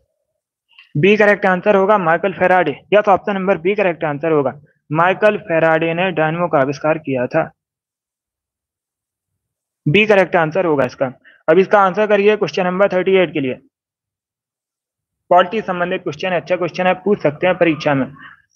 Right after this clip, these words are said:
किस संविधान संशोधन के द्वारा वोट डालने की जो न्यूनतम आयु है, इक्कीस वर्ष से अठारह वर्ष कर दी थी?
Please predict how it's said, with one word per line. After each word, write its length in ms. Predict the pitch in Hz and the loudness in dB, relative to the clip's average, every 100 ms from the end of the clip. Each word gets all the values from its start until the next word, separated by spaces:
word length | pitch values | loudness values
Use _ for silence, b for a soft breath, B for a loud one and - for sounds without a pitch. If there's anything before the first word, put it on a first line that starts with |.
| _ _ _ _ _ _ _ _ _ - | _ _ _ _ _ _ _ _ _ -2
किस 120 | 214 | -2
संविधान 400 | 214 185 170 185 | 0 -2 2 0
संशोधन 460 | - 170 165 165 160 | -2 -6 -2 -2 -2
के 100 | 156 | 0
द्वारा 340 | 143 151 175 185 - _ _ - | 2 4 2 0 -6 _ _ 2
वोट 180 | 214 202 | 2 4
डालने 340 | 170 156 160 | 2 2 -2
की 120 | 156 165 | -6 -6
जो 100 | 160 | -4
न्यूनतम 460 | 156 190 185 170 | -4 -2 0 2
आयु 260 | 143 156 156 | 0 2 4
है, 160 | 165 175 - - - | 4 2 -6 -20 -6
इक्कीस 380 | - - 220 208 - | -6 -2 -2 -2 2
वर्ष 220 | 156 147 | 0 2
से 160 | 165 175 - - - 196 | -2 -2 -4 -20 -6 -4
अठारह 420 | 185 196 202 214 | 0 0 2 0
वर्ष 260 | 156 160 160 | 0 -2 -4
कर 200 | - 151 | -4 -4
दी 220 | 165 185 | -2 -6
थी? 200 | 165 - | -8 -10